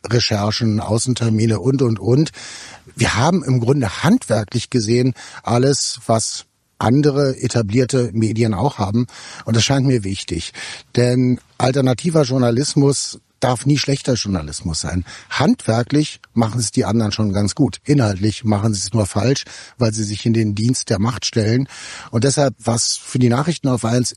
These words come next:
immer wichtig, wir müssen professionell journalistisch arbeiten, um unseren Zuschauern auch wirklich ein Produkt anzubieten, wo sie sagen können,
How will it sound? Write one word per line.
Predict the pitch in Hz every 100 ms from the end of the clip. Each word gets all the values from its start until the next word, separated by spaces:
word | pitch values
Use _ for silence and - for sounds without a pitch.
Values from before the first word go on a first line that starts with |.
| -
immer | 151 185 131
wichtig, | 135 147 - 143 - -
wir | - 127
müssen | 123 151 151 143 131 _
professionell | - 151 165 170 - 139 123 123 131 120 127
journalistisch | 113 123 113 110 131 - 123 -
arbeiten, | 101 117 131 135 139 - - - -
um | - 120 120 120
unseren | 123 117 117
Zuschauern | - 139 - 123 127 123
auch | - 110
wirklich | 131 135 123 -
ein | 127
Produkt | - 117 117 -
anzubieten, | 113 131 139 123 127 - 127
wo | 120
sie | 113
sagen | 107 110 123
können, | 120 117 117